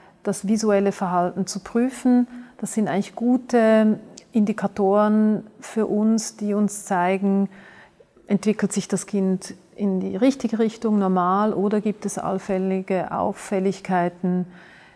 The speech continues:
in den Bewegungen, die beispielsweise dann eine Physiotherapie benötigen würden. Und dann haben wir natürlich unsere Nachsorgeuntersuchungen zu regelmäßigen Abständen.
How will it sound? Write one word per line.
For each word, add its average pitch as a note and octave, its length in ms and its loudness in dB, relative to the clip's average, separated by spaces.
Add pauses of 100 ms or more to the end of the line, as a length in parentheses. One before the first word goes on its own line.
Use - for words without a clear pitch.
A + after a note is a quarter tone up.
(200)
in G#3 300 2
den G#3 160 4
Bewegungen, G3 580 4
die F#3+ 160 0
beispielsweise F3 800 -2
dann F3 400 -2 (380)
eine F#3+ 200 0
Physiotherapie F3+ 1000 -2 (420)
benötigen F3 640 0
würden. D#3 540 -2 (640)
Und G3 220 2
dann C#4 420 8 (180)
haben G#3+ 220 2
wir G#3+ 80 2
natürlich G#3 320 0
unsere G3+ 320 0
Nachsorgeuntersuchungen A#3 2500 2
zu A3 160 -8
regelmäßigen G3 560 -2
Abständen. A#3 800 2